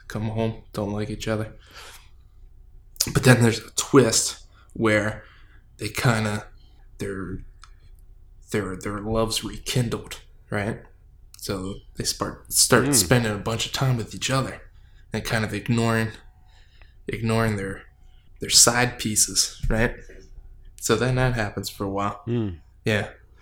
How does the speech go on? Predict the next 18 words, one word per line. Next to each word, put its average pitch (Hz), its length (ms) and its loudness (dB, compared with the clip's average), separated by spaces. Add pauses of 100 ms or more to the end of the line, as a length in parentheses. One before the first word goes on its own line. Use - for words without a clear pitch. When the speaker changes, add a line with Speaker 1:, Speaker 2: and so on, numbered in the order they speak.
(120)
Speaker 1:
It's 135 220 2
ju-, 151 160 2
it's 131 220 -2
the 135 80 0
same 147 300 4
thing 113 380 -2 (260)
over 131 260 0
and 113 120 2
over 107 240 0
again. 104 400 -4 (480)
They're, 107 440 -2 (1000)
all 143 140 2
the 175 80 4
characters 131 720 0
are 120 100 0
extremely 123 580 2 (240)
unlikable, 107 720 -4 (200)
which, - 400 -2